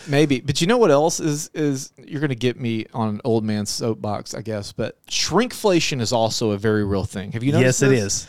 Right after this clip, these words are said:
Speaker 2: Yes.
Speaker 1: It is the most
Speaker 2: Oh.
Speaker 1: annoying thing.
Speaker 2: Uh-huh.
Speaker 1: I, I, when I was getting the candy and I was putting it out into a bowl, I was like, "That little miniature Kit Kat looks way more miniature than it used to." Like, it, it has definitely shrunk up. So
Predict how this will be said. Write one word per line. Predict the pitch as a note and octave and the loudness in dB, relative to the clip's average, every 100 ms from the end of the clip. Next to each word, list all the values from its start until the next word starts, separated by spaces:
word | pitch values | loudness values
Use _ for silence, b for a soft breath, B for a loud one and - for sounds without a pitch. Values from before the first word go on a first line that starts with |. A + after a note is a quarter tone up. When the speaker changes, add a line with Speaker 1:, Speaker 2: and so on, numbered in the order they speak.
| - | -4
Speaker 2:
Yes. | A2 B3+ A#3+ | 2 2 2
Speaker 1:
It | |
is | C#3+ | 0
the | D#3 C#3 | 0 0
most | C#3+ E3 E3 - | 2 4 4 2
Speaker 2:
Oh. | A#2 B2+ B2+ | 2 4 6
Speaker 1:
annoying | B2 A#2 G#2+ G2+ - | 6 4 4 2 -2
thing. | - C3+ G#2+ F#2+ b - | 0 0 0 -4 b -4
Speaker 2:
Uh-huh. | A2+ C3 E3+ - | 0 2 0 0
Speaker 1:
I, | F3 G3+ - | 2 2 2
I, | F3+ | 0
when | E3 E3 D#3 | 0 0 2
I | |
was | F3+ C#3+ | 2 0
getting | C#3+ F#3 D#3+ | 0 0 -2
the | |
candy | - D#3 F3 D#3+ B2+ | -4 -2 0 0 0
and | |
I | B2 | 0
was | A2+ | -4
putting | - D#3 C#3 | 0 0 0
it | C3 | -2
out | C3 | -4
into | A#2+ C3 | -4 -4
a | A2 | -4
bowl, | A2+ C3+ B2 B B B | 0 2 2 B B B
I | E3+ | 0
was | D#3 | 0
like, | A2+ _ | -4 _
"That | B3 F4 - | -4 -4 -4
little | A3 F3 C#3+ _ | -6 -4 -8 _
miniature | F3+ A#3 G#3 D3+ | -6 -4 -4 -6
Kit | - - A3+ - | -6 -8 -8 -4
Kat | F#3 C#3 - _ | 0 0 -2 _
looks | D3+ G#2+ | -8 -8
way | A#2+ D3+ G3+ | -6 2 4
more | F3 E3 | 4 2
miniature | D3+ F3+ C#3+ A2+ - G#2+ | 2 2 0 0 -2 0
than | G#2+ | -2
it | G#2 | 0
used | G#2 F#2+ F#2 | -2 -2 -6
to." | - - _ _ _ _ | -12 -18 _ _ _ _
Like, | F3 D#3+ | -4 2
it, | G#3+ E3+ - | 2 0 2
it | F#3 | 2
has | F3 C#3+ A#2+ | 4 2 2
definitely | E3+ E3 C#3 A#2+ G#2+ | 2 2 0 -6 -6
shrunk | - G#2+ - | -4 -4 -4
up. | G2+ - | -8 -8
So | - C3+ A#2 | 0 2 2